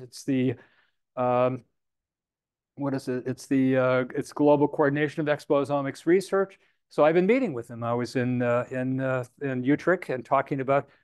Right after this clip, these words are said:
how do we work collaboratively together. So whatever the eventual center that we have, their responsibility is gonna be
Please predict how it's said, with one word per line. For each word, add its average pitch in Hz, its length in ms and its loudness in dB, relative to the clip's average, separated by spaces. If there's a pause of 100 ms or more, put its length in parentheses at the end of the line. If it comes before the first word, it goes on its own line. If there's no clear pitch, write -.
(120)
how 151 100 4
do 151 80 4
we 147 140 4
work 131 260 0
collaboratively 113 640 -6
together. 104 380 -10 (520)
So 131 400 2
whatever 160 500 6
the 143 360 0 (100)
eventual 147 480 0
center 180 480 0
that 147 140 2
we 139 140 -4
have, 175 500 0 (180)
their 160 160 4
responsibility 156 800 -2
is 139 80 -10
gonna 143 160 -12
be 139 240 -4